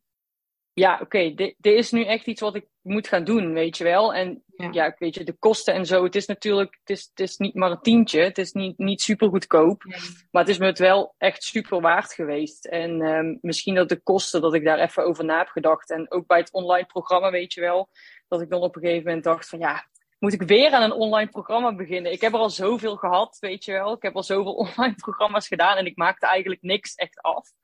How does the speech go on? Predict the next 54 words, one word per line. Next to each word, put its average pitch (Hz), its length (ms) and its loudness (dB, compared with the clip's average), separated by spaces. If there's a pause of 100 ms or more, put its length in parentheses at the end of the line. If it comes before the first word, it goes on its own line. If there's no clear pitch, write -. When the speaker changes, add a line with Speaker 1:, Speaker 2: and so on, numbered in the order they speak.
(240)
Speaker 2:
Nee. 185 280 -4
Speaker 1:
Dus 170 100 -2
ik 180 100 -6
dacht, 180 240 0
"Ja, 156 240 2
dan 156 100 -4
ga 170 120 -2
ik 175 100 -8
dadelijk 175 320 2
investeren 185 640 -4
in 175 80 -8
iets 175 140 -10
waar, 180 220 2
waar 175 200 2
ik 175 100 -4
misschien 185 340 -8
mezelf 180 380 2
niet 185 160 0
aan 175 140 2
ga, 180 280 0 (100)
niet, 180 300 -8
niet 180 240 0
aan 180 140 6
ga 165 140 4
houden." 180 560 4
Of 170 280 -2 (600)
Speaker 2:
Nee. 185 240 -4
Speaker 1:
Maar 180 120 2
ik 160 60 -8
dacht, 185 240 2
"Nee," 190 240 2
ik 185 160 -6
voelde 247 380 -4
toch 254 260 2
van, 202 160 -4
"Ja, 190 320 2
weet 196 200 -8
je, 233 80 -10
dit, 190 200 -10
dit 190 180 -4
heeft, 220 220 -4 (200)
dit, 190 160 -10 (100)
dit 202 200 0
zit 226 220 -4
zo 220 380 2
diep 208 300 -4
of - 140 -4
zo." 226 380 -4
Van, 190 320 0
en 185 180 -2
ook 196 240 -2
naar 185 120 0
de 175 100 -6
kern, 185 540 -2